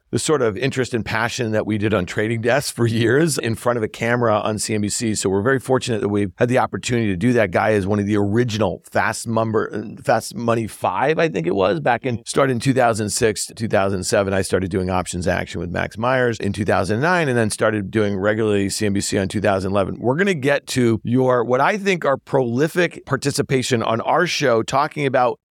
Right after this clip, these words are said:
near and dear to your heart, which is media. And you've been so right. The math that you talked about as far as what you saw thirty-four years ago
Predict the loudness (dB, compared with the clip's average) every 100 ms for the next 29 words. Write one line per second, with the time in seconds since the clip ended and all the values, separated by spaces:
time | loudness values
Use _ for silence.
0 | -6 0 2 2 2 2 2 2 2 0
1 | -2 -4 0 0 2 0 0 -2 -2 -2
2 | 0 0 2 0 -2 -4 -4 -2 -2 -2
3 | 0 0 2 0 0 -2 0 2 0 0
4 | -2 0 -2 -2 0 0 0 0 0 2
5 | 0 0 0 -2 0 2 4 2 2 -2
6 | -2 -2 0 2 2 2 2 2 2 0
7 | 4 2 2 2 2 2